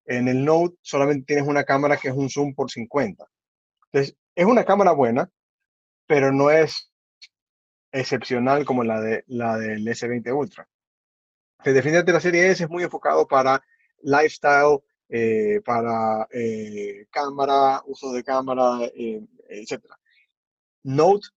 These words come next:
es una serie pro-, enfocada a productividad. O sea, tener lo mejor en productividad. Por eso es que ahora, ahora el Note inclusive,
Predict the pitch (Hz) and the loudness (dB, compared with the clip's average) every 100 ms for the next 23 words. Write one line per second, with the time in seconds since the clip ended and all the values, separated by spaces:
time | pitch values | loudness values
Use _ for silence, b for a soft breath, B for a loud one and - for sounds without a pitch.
0 | - 127 147 151 143 147 156 151 139 123 | -12 -6 -2 -2 0 0 0 0 -4 -4
1 | 120 135 139 147 147 - 127 127 120 117 | -2 2 4 4 4 0 -6 -4 -4 -4
2 | 110 110 90 _ _ _ _ _ _ _ | -4 -4 -8 _ _ _ _ _ _ _
3 | _ _ _ 117 - 120 139 151 165 131 | _ _ _ -10 -4 0 0 0 -4 -2
4 | 131 123 151 175 180 139 120 123 117 117 | -2 2 2 2 0 -6 -6 -8 -6 -4
5 | 117 104 - 131 147 - 135 147 147 143 | -2 -2 0 0 0 0 2 4 4 2
6 | 147 156 160 151 143 147 175 156 156 | 2 2 2 0 -8 -8 -4 -2 -2